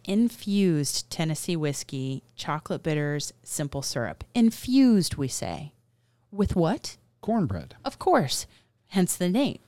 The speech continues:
Speaker 2: So they take Tennessee whiskey and they
Speaker 1: Ugh.
Speaker 2: submerge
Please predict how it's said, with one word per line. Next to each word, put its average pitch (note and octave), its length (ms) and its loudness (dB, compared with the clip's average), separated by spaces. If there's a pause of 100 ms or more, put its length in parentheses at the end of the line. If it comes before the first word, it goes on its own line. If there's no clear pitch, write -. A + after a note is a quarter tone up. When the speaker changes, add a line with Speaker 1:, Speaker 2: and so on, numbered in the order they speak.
(220)
Speaker 2:
So C#3 360 0
they C3 200 2
take - 560 -4 (480)
Tennessee D#3 500 2
whiskey F2+ 600 -2
and G2 240 2
they G#2 120 2
Speaker 1:
Ugh. G#2 60 0
Speaker 2:
submerge G#2 1120 -2